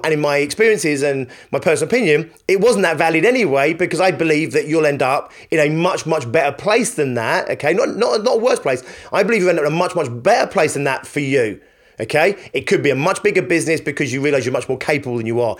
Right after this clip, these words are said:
It could be a slightly different business. You might, you might take a different role in that business. It may be driven different values as you evolve, for example. It will be better for you. Maybe it's a smaller vision that you adapt into, but it'll be better for you. So here's the thing.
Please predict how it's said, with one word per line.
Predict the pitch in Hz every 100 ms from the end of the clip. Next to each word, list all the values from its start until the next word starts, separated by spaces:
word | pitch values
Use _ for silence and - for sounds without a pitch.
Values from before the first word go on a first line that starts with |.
| - -
It |
could | 123
be | 131
a |
slightly | 127 151 131
different | 185 196 185
business. | 185 170 175 127
You | 143
might, | 139 131 160
you |
might | 170 175
take | 170 143
a |
different | 120 131 120 117
role | 147 180
in | 190
that | 185 180
business. | 185 175 180 175 - - -
It | 151
may | 143 131
be | 131
driven | 120 151 139 120
different | 120 123
values | 107 147 160 185 180
as | 135 113
you | 147
evolve, | 135 143 139
for | -
example. | 113 139 139 143 135 - - - 170
It | 175
will | 160
be | 147 127
better | 98 165 160 175
for | - 147
you. | 139 151 139 117 - -
Maybe | 143 175 190
it's | 165
a |
smaller | 156 175 202 247 160
vision | 113 143 123 120 98 -
that | 131 -
you | 143
adapt | 127 135 127 -
into, | 135 117 117 - - -
but |
it'll | 156
be | 147
better | 127 170 175 175
for | 175 165 160
you. | 123
So | 107 147 135
here's | 185 185
the |
thing. | - 180 120